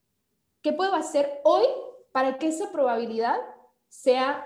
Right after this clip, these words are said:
de un veinte y no de un sesenta? ¿Sí? Yo no soy buena en matemáticas,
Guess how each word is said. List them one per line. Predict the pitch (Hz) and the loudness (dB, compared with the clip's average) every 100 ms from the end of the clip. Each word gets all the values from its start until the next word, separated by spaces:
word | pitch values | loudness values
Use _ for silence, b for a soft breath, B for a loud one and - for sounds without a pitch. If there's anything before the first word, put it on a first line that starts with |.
| - | -12
de | 214 240 | -2 2
un | 240 254 277 - | 4 2 0 -4
veinte | 208 240 254 240 240 269 - | -4 -2 -2 -2 -2 -2 -2
y | 262 | -4
no | 240 233 | -2 -2
de | 233 233 | -4 -4
un | 226 | -6
sesenta? | 233 233 226 220 202 - - _ _ _ _ | -6 -10 -10 -10 -12 -16 -20 _ _ _ _
¿Sí? | - 247 294 - 214 | -6 -6 -6 -10 -2
Yo | 214 277 | 2 4
no | 311 | 4
soy | 302 | 2
buena | 269 254 | 0 0
en | 240 | -4
matemáticas, | 202 190 202 202 220 294 | -6 -6 -8 -6 -6 -6